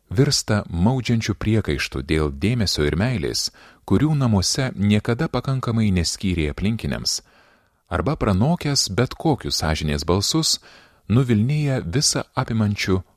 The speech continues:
kosminiu gailesčiu iki pat dangaus pakraščių. Kelionė mus sugrąžina ne tik į mūsų pačių vaikystę, bet ir į žmonijos vaikystę. Ten, kur visą aplinkui knibždėte knibždėjo didžiausių paslapčių,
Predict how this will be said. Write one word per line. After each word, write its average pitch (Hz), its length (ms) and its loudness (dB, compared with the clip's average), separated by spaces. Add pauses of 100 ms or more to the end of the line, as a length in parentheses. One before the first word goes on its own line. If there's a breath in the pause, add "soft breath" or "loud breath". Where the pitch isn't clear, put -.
(120)
kosminiu 104 480 0
gailesčiu 80 720 -4 (520 soft breath)
iki 90 200 -2
pat 151 320 -4
dangaus 92 440 0
pakraščių. - 600 -6 (2250 soft breath)
Kelionė 156 400 4
mus 143 240 0
sugrąžina 113 760 0
ne 87 200 0
tik - 240 -4
į - 40 2
mūsų 120 360 -2
pačių 101 400 0
vaikystę, 87 680 -2 (840)
bet 131 240 2
ir 131 120 2
į 107 240 2
žmonijos 104 520 2
vaikystę. 60 600 -6 (920)
Ten, 120 200 2
kur 92 160 2
visą 95 480 0
aplinkui 120 560 -2
knibždėte 117 560 -2
knibždėjo 113 640 0
didžiausių 113 560 -4
paslapčių, - 560 -4